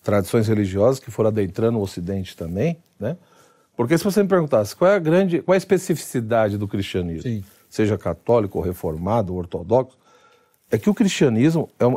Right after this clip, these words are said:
Speaker 1: é uma religião de, onde a redenção, ela acontece por intermédio de um outro. Ou seja, o cristianismo
Speaker 2: Uhum.
Speaker 1: não é uma doutrina de autorredenção.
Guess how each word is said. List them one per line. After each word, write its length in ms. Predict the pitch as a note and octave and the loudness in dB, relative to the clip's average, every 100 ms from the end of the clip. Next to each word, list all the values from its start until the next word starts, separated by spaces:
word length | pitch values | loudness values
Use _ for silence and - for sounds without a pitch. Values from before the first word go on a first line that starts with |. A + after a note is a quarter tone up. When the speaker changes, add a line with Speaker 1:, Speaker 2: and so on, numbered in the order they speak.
| - | 2
Speaker 1:
é 120 | A#2 | 2
uma 180 | F3 D#3+ | 4 2
religião 680 | C3 - C3 G#2+ A2 C#3+ - _ _ - | 2 -2 -8 0 0 0 -4 _ _ -8
de, 340 | G#2+ C3+ E3 _ _ _ _ _ _ _ | -2 0 -2 _ _ _ _ _ _ _
onde 180 | C3+ C#3 | 2 2
a 60 | |
redenção, 1200 | B2+ F#2+ G#2+ F#3 A#3+ F3+ B2+ G#2+ - - C#3 F3+ - _ _ _ _ | 0 -4 2 2 2 0 0 -2 -6 0 2 2 -4 _ _ _ _
ela 160 | A2 B2+ | 2 2
acontece 420 | D#3+ C#3 B2+ C#3 | 2 2 2 2
por 120 | E3 | -2
intermédio 380 | E3 D#3 C#3 C#3+ | 0 2 2 2
de 60 | E3+ | 0
um 80 | G3 | 0
outro. 360 | C3+ C#3 - _ _ _ _ _ _ _ _ _ | 0 -4 -10 _ _ _ _ _ _ _ _ _
Ou 100 | G#2+ | -2
seja, 180 | - C#3 | 2 2
o 40 | |
cristianismo 520 | C#3+ E3 - E3+ F3+ F3+ | 2 0 2 2 2 4
Speaker 2:
Uhum. 60 | |
Speaker 1:
não 280 | F3+ G#3 F3 | 4 4 4
é 80 | F#3+ | 4
uma 140 | A3+ | 4
doutrina 560 | G3+ F#3 C#3 C#3+ F3 G3 | 4 2 2 2 4 4
de 120 | E3+ | 6
autorredenção. 880 | D3 D3+ E3 D#3+ E3+ A3+ A3 - C#3 | 4 4 0 0 2 2 0 -6 -6